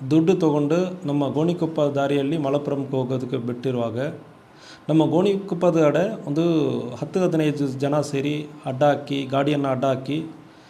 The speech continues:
ಅವ್ರ ಕಡೆ ಇರೋ ದುಡ್ಡನ್ನು ತೊಗೊಂಡು ಹೋಗಿದ್ದಾರೆ. ಆ ಕೇಸಲ್ಲಿ ಇದು ಬೇರೆ ಸುಮಾರು ಹದಿನಾರು ಅಕ್ಯೂಸರ್ಗಳನ್ನು ಅರೆಸ್ಟ್ ಮಾಡಿದ್ದೀವಿ. ಅದರಲ್ಲಿ ಮುಖ್ಯವಾಗಿ ಈಗ ಮೇನ್ ಇನ್ಫಾರ್ಮೆಂಟ್, ಇದಕ್ಕೆ ಹಿಂದೆ ಇರುವ ಮಾಸ್ಟರ್ ಮೈಂಡ್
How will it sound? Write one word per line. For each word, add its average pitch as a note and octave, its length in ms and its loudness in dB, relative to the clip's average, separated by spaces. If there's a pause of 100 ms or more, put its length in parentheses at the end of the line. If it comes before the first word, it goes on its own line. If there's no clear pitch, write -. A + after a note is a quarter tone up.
(520)
ಅವ್ರ D3+ 140 4
ಕಡೆ D#3 180 4
ಇರೋ D3 240 4
ದುಡ್ಡನ್ನು D#3 300 2
ತೊಗೊಂಡು C#3+ 320 0
ಹೋಗಿದ್ದಾರೆ. A#2+ 540 -6 (140)
ಆ E3 100 8
ಕೇಸಲ್ಲಿ F3+ 760 2 (320)
ಇದು D#3 180 2
ಬೇರೆ D#3 200 2
ಸುಮಾರು C3+ 680 -2
ಹದಿನಾರು E3+ 500 4
ಅಕ್ಯೂಸರ್ಗಳನ್ನು C#3 680 0
ಅರೆಸ್ಟ್ B2 280 -6
ಮಾಡಿದ್ದೀವಿ. A2 420 -8 (840)
ಅದರಲ್ಲಿ F3+ 520 2
ಮುಖ್ಯವಾಗಿ D#3+ 600 4
ಈಗ D3 220 2 (960)
ಮೇನ್ F3+ 460 0
ಇನ್ಫಾರ್ಮೆಂಟ್, C#3+ 680 0 (340)
ಇದಕ್ಕೆ D#3 320 0
ಹಿಂದೆ D#3 280 2
ಇರುವ E3 240 2
ಮಾಸ್ಟರ್ D3 400 2
ಮೈಂಡ್ C3+ 300 -2